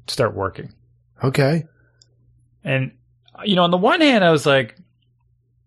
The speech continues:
Speaker 1: "Great, good ambition." And on the other hand, I'm like, "No one's gonna hire you."
Speaker 2: Yeah,
Speaker 1: I
Speaker 2: that's
Speaker 1: didn't
Speaker 2: a,
Speaker 1: say that part.
Speaker 2: that's a tr-, well, I mean, okay, I don't know your, your
Speaker 1: We're literally in the midst of hiring, like, tons of people right now.
Speaker 2: Yeah.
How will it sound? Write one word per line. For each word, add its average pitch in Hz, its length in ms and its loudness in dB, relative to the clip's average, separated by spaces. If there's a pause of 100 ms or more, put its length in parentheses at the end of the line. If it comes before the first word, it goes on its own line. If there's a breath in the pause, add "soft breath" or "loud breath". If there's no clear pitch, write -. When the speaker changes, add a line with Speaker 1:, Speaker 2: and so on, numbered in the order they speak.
(720)
Speaker 1:
"Great, 135 380 0 (180)
good 147 120 2
ambition." 180 560 -2
And 151 80 0
on 147 60 2
the 160 100 2
other 208 140 4
hand, 180 200 2
I'm 147 100 0
like, 135 280 2 (500)
"No 123 160 0
one's 127 140 0
gonna 165 160 -2
hire 220 180 -4
you." 131 200 -12 (1800 loud breath)
Speaker 2:
Yeah, 117 200 0
Speaker 1:
I 127 40 2
Speaker 2:
that's 120 180 0
Speaker 1:
didn't - 80 0
Speaker 2:
a, - 20 -2
Speaker 1:
say 101 120 -4
that 92 240 -8
part. - 260 -12
Speaker 2:
that's 120 200 -4
a 127 40 -6
tr-, - 180 -2
well, 143 400 -2 (400 loud breath)
I 120 60 -12
mean, 98 300 -6
okay, 107 160 -4
I 98 160 -2
don't 113 120 -2
know 98 180 -4
your, 90 300 -6
your 92 400 -8
Speaker 1:
We're 185 100 0
literally 196 340 4
in 143 80 0
the 123 80 -2
midst 135 320 -2
of 104 80 -6
hiring, 110 460 -4
like, 90 220 -12
tons 143 360 -4
of 143 80 -8
people 160 280 -2
right 165 260 -2
now. 165 200 -2
Speaker 2:
Yeah. 98 260 -2